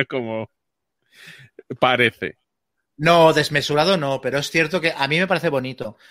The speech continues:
Speaker 2: porque va a permitir que se publiquen juegos en España, por ejemplo, que ni por asomo se hubieran publicado en otras circunstancias. Y el mundo del euro, pues, se va a tener,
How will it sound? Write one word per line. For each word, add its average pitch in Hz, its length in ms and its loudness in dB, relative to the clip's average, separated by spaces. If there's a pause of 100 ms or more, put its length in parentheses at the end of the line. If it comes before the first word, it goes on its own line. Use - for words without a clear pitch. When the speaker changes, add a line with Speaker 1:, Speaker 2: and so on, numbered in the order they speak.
(160)
Speaker 2:
porque 139 240 0
va 156 80 6
a 165 60 2
permitir 170 540 2
que 127 120 -2
se 143 120 -2
publiquen 131 440 -6
juegos 165 580 -2
en 143 80 -6
España, 160 460 -2
por 143 100 -2
ejemplo, 156 460 -4 (360)
que 120 460 -2
ni 139 280 -2
por 131 180 2
asomo 143 320 -2
se 151 100 -2
hubieran 143 240 2
publicado 147 540 2
en 156 60 0
otras 151 200 -4
circunstancias. 131 1000 -4
Y 135 220 -4
el 131 140 -2
mundo 147 240 0
del 156 160 6
euro, 156 260 6
pues, 139 180 -2
se 143 80 0
va 151 80 4
a 170 40 -2
tener, 165 400 2